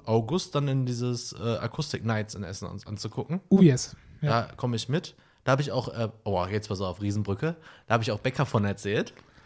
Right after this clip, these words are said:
Speaker 2: Schön, dass wir Nachnamen benutzen.
Speaker 1: Den kann man ja, den, jeder, jeder Zweite heißt so.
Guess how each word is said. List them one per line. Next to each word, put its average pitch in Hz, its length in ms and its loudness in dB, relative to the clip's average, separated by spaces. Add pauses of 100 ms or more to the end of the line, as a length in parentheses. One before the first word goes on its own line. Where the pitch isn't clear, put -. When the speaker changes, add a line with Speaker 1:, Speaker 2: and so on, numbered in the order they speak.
(680)
Speaker 2:
Schön, 180 180 10
dass 160 140 12
wir 160 80 10
Nachnamen 151 380 6
benutzen. 147 420 0 (340)
Speaker 1:
Den 92 120 -8
kann 113 160 2
man 120 80 4
ja, 117 160 2
den, 98 180 -4 (160)
jeder, 131 260 10
jeder 135 280 8
Zweite 123 420 4
heißt 85 280 -4
so. - 200 -4